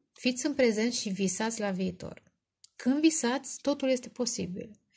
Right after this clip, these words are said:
Și pentru că intrați în această stare de euforie sau de speranță, de credință, cum am văzut mai devreme, că lucrurile se pot schimba, chiar se vor schimba într-o formă sau alta.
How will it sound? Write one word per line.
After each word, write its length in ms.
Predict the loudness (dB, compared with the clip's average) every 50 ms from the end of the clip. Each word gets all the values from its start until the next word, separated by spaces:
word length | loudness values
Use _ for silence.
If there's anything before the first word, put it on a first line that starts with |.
| -20 -18 -16 -16 -16 -14
Și 140 | -12 -10 -6
pentru 300 | -4 -2 -2 -2 -2 -4
că 100 | -2 -2
intrați 380 | -2 -2 0 0 0 0 0 0
în 80 | -2
această 340 | -2 -2 -2 -2 -2 -2 -2
stare 320 | -2 -2 0 0 0 0 0
de 640 | -2 -2 -2 0 0 0 -2 -2 -4 -6 -8 -10 -6 -2
euforie 600 | -2 0 0 0 4 4 6 6 6 4 2 2
sau 180 | 0 0 -2 -2
de 100 | -2 -2
speranță, 720 | -2 -2 0 0 0 2 2 2 0 0 0 -2 -2 -2
de 100 | -2 -2
credință, 540 | -4 -4 -4 -4 -2 -2 -2 -2 -2 -4 -2
cum 120 | -2 0
am 120 | 0 0 0
văzut 200 | -2 -4 -4 -2
mai 140 | -2 -2
devreme, 580 | -2 -2 -2 -2 -2 -2 -2 -2 -4 -6 -10 -12 -14 _ _ _ _ _ _ _ _ -20 -20 _
că 360 | -4 0 2 2 2 0 -4 -10 _ _
lucrurile 400 | -2 0 0 2 2 0 0 0
se 140 | 0 -2 -4
pot 160 | -4 -4 -4
schimba, 640 | -4 -2 -2 0 0 2 2 0 -2 -4 -6 _ _ _ _ _ -18 -4
chiar 260 | 0 2 2 4 2
se 160 | 0 0 -2
vor 180 | -2 -4 -4 -6
schimba 480 | -6 -6 -6 -6 -6 -4 -4 -4 -4 -4
într-o 220 | -6 -6 -6 -6 -6
formă 300 | -8 -6 -6 -6 -6 -6
sau 200 | -4 -4 -4 -4
alta. 420 | -4 -6 -8 -12 -18 -18 -20 _